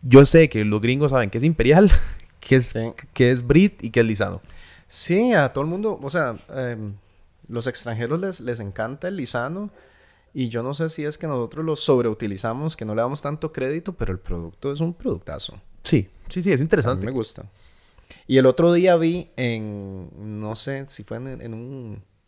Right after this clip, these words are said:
Speaker 2: en una tienda de conveniencia, tenían las botellitas de, de Lizano con un llavero. <laughs> Me pareció demasiado bueno para el, para, o sea, demasiado buena idea para el turista.
Speaker 1: Mae, ¿no? Es muy chido.
Speaker 2: Sí,
Speaker 1: Mae, ahora
Speaker 2: sí.
Speaker 1: sí, probamos el segundo, a ver qué es la vara.
Speaker 2: Déjame ver el segundo.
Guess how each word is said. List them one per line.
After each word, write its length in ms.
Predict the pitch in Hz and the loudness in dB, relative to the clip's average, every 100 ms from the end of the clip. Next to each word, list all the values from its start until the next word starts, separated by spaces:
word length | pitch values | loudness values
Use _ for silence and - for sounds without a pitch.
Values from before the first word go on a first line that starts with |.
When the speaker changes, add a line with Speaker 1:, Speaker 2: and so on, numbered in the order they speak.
| _ _ _ _ _ _ _ _ | _ _ _ _ _ _ _ _
Speaker 2:
en 60 | 113 | -6
una 100 | 123 | -6
tienda 220 | 135 135 | -4 -6
de 80 | 139 | -6
conveniencia, 880 | 147 139 139 135 135 127 131 135 139 _ _ | -8 -8 -8 -6 -8 -8 -10 -14 -14 _ _
tenían 300 | - 123 117 | -8 -4 -2
las 120 | 120 151 | -2 -2
botellitas 580 | 160 139 120 123 151 160 | -4 -6 -8 -8 -8 -4
de, 340 | 143 117 - | -4 -4 -8
de 100 | 113 113 | -8 -8
Lizano 400 | 113 127 143 - | -6 -2 2 2
con 140 | 143 | 2
un 120 | 151 | 0
llavero. 480 | 151 147 165 135 107 - _ | 0 2 2 0 -4 -12 _
<laughs> 220 | _ _ - | _ _ -4
Me 120 | 123 | 2
pareció 420 | 123 113 104 113 | 4 4 2 0
demasiado 520 | 127 135 127 135 131 | 0 -4 -6 -4 -2
bueno 220 | 127 127 | -2 -4
para 160 | 131 123 | -2 -2
el, 280 | 104 90 - | -4 -8 -12
para, 400 | 87 85 64 50 - | -10 -10 -12 -16 -14
o 60 | |
sea, 120 | 107 117 | -6 -4
demasiado 380 | 101 98 107 | -4 -6 -6
buena 160 | 117 120 | -6 -8
idea 200 | 113 113 | -8 -10
para 160 | 117 107 | -10 -12
el 100 | 98 | -12
turista. 500 | - - - 113 107 _ _ _ | -14 -14 -14 -16 -20 _ _ _
Speaker 1:
Mae, 220 | 113 117 107 | 0 2 4
¿no? 200 | 143 143 | 0 -2
Es 100 | 110 | -6
muy 200 | 120 127 | -4 -4
chido. 260 | 131 131 - _ _ _ | -6 -6 -10 _ _ _
Speaker 2:
Sí, 100 | - 113 | -6 0
Speaker 1:
Mae, 100 | 113 | 2
ahora 180 | 107 | 0
Speaker 2:
sí. 100 | 117 | 0
Speaker 1:
sí, 60 | 123 | -4
probamos 340 | 120 107 110 | -4 -2 0
el 100 | 135 127 | -2 -2
segundo, 320 | 135 156 107 | 0 2 2
a 40 | |
ver 140 | 104 - | 0 -2
qué 280 | 131 135 | -6 -4
es 60 | 131 | -6
la 140 | 127 | -6
vara. 240 | 135 160 - | -2 0 0
Speaker 2:
Déjame 140 | 92 92 | -2 -6
ver 120 | 90 | -8
el 80 | 90 | -10
segundo. 420 | 92 92 90 | -10 -12 -12